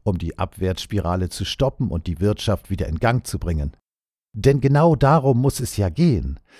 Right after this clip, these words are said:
Wenn die Wirtschaft wieder läuft und wächst, sinkt auch die Staatsschuldenquote im Laufe der Zeit.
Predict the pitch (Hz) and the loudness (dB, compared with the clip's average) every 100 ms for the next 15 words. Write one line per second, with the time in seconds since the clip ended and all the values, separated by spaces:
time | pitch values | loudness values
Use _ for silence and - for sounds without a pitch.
0 | - - 104 90 87 131 180 - 104 78 | -20 0 0 2 0 2 2 0 0 0
1 | - 107 82 73 - 170 - - 71 - | -2 -4 -2 0 2 2 0 -6 -8 -2
2 | 147 151 - - - - 82 82 85 - | -2 -2 -6 -14 -18 -8 -2 -2 -2 -2
3 | 87 - 104 - 117 135 - - 101 82 | -4 -2 -4 -2 -2 -2 -2 0 0 0
4 | - 87 85 127 107 95 69 - 92 90 | -4 -2 -2 -2 -2 -2 -2 -4 -4 -4
5 | - 90 71 - | -2 -4 -4 -8